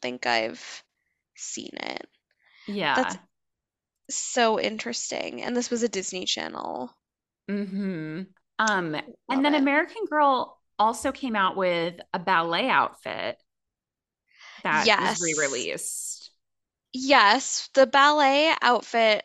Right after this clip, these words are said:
Speaker 1: actually was, like, somewhat reasonably priced now that I'm looking at it at forty-two dollars.
Speaker 2: Okay.
Speaker 1: Um,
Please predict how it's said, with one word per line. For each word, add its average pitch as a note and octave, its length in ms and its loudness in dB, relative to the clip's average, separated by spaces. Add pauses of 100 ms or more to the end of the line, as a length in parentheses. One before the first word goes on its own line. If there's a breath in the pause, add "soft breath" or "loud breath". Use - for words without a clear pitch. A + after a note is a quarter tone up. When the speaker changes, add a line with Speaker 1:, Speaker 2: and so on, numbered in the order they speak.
Speaker 1:
actually C4 540 0
was, G#3 300 -6
like, G3 400 0
somewhat G3+ 640 -2
reasonably F#3+ 600 -4
priced - 840 0
now G2+ 220 2
that F#2+ 100 -2
I'm E2 140 -2
looking - 340 -6
at C#2+ 180 0
it E2 260 0
at - 200 0
forty-two F#3+ 600 -4
dollars. C#2 960 -2 (400 loud breath)
Speaker 2:
Okay. A3+ 500 6
Speaker 1:
Um, G3+ 340 2